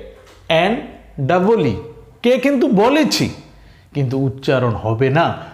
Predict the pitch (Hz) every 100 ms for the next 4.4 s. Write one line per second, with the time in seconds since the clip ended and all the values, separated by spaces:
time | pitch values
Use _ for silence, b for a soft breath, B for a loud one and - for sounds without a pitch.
0 | B - 143 - 185 156 123 123 123 123
1 | - 160 175 277 330 - 120 120 151 175
2 | 143 - - - - 165 208 277 339 -
3 | 120 113 139 117 151 123 92 - - -
4 | 123 123 139